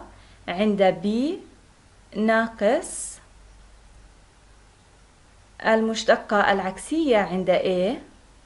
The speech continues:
في العرض القادم سوف أقوم باستخدام هذه الطريقة لاستخدام المشتقة العكسية.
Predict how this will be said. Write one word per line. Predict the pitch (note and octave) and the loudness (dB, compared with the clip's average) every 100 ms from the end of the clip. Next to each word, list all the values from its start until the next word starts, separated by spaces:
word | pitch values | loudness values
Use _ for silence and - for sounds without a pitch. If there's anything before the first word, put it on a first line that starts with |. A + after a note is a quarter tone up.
| _ - _ - - - - - - _ - - | _ -20 _ -20 -20 -20 -20 -20 -20 _ -10 0
في | |
العرض | C4+ C4 B3+ E4 F#4+ | 4 4 2 0 2
القادم | - C#4 C4+ A#3+ G#3 F3+ G#3+ | 2 2 0 0 2 2 -2
سوف | E4+ F#4 F4+ | -2 -4 0
أقوم | E4 C#4 - C#4+ | 2 2 2 0
باستخدام | B3 - B3 G#3+ A#3+ A#3+ | 0 -4 -8 -2 0 2
هذه | A#3 G#3 G#3+ - | 0 -2 -2 -2
الطريقة | G3 - G3 A3+ B3+ A3 C4+ | -4 -2 0 0 -2 -2 0
لاستخدام | F4 D#4 B3+ - A#3+ A#3 G#3 | -2 -4 -8 -2 0 0 -2
المشتقة | G#3+ G#3 G3+ A#3 A3+ - F3+ - | -2 -4 -6 -10 -6 -2 0 0
العكسية. | F3+ E3+ F3 - - C#4 A#3 G3 B3+ | -4 -4 -8 -10 -6 -4 0 0 0